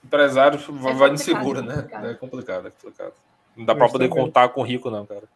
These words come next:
Speaker 1: Não dá pra contar com rico. Eu queria ser rico, mas não dá pra contar com rico. É a verdade.
Speaker 2: Não
Speaker 3: De
Speaker 2: dá pra
Speaker 3: fato. Tem,
Speaker 2: contar.
Speaker 3: tem uma, tem, co-, co-, tem alguma coisa que você queira dizer antes da gente, da gente acabar o, a,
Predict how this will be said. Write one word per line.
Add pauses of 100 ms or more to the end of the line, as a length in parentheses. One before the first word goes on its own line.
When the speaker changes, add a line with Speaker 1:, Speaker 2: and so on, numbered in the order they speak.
(420)
Speaker 1:
Não
dá
pra
contar
com
rico. (140)
Eu
queria
ser
rico,
mas
não
dá
pra
contar
com
rico. (100)
É
a
verdade. (880)
Speaker 2:
Não
Speaker 3:
De
Speaker 2:
dá
pra
Speaker 3:
fato.
Tem,
Speaker 2:
contar.
Speaker 3:
tem
uma, (520)
tem,
co-,
co-,
tem
alguma
coisa
que
você
queira
dizer
antes
da
gente,
da
gente
acabar
o,
a,